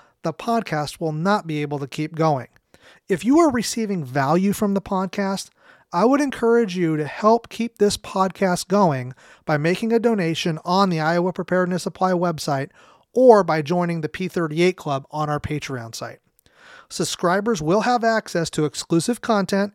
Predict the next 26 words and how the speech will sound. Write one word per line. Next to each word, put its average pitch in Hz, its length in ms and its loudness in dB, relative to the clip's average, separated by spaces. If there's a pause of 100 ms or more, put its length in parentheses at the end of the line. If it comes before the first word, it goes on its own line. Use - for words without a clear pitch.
and 175 220 -4
specials 202 480 -4
when 165 120 -4
they 165 120 -2
become 180 320 -6
available, 143 580 -4 (440)
and 262 260 0
you 233 100 2
will 214 120 4
receive 185 380 -2
a 156 60 -4
monthly 165 380 -6
discount 156 500 -4 (120)
equal 170 380 -4
to - 140 -10
your 151 100 -4
subscription 165 600 -6
amount 135 320 -4 (280)
for 240 260 4
purchases 170 640 -2
on 190 220 -2
the 156 120 -4
Iowa 147 300 -2
Preparedness 135 500 -10
Supply 131 320 -6
website. 139 500 -4